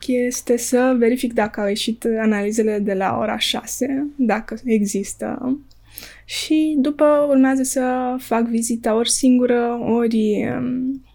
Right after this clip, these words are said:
împreună cu îndrumătorul. Um, pe-, fac așa un mini examen clinic la fiecare pacient,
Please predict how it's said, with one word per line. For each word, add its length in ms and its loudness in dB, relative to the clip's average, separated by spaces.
împreună 560 0
cu 320 -2
îndrumătorul. 880 0
Um, 1000 2
pe-, 180 2
fac 260 0
așa 180 2
un 160 6
mini 320 4
examen 420 2
clinic 460 0
la 220 -4
fiecare 720 0
pacient, 760 -2